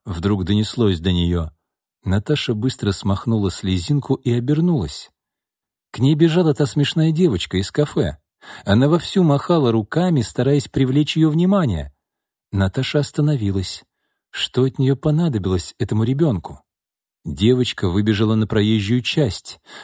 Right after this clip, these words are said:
Она была на середине пешеходного перехода, когда свет светофора с зелёного сменился красным. Из-за поворота на большой скорости вылетел огромный грузовик. Наташа в ужасе замерла.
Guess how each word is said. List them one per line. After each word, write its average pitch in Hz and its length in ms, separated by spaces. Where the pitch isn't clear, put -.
Она 104 200
была 127 180
на 131 100
середине 131 500
пешеходного 143 640
перехода, 147 500
когда 98 280
свет 117 320
светофора 104 680
с 110 60
зелёного 101 580
сменился 104 560
красным. 127 540
Из-за 98 340
поворота 135 460
на 127 100
большой 127 320
скорости 151 520
вылетел 139 480
огромный 131 600
грузовик. 147 680
Наташа 92 720
в 90 140
ужасе 95 400
замерла. 82 680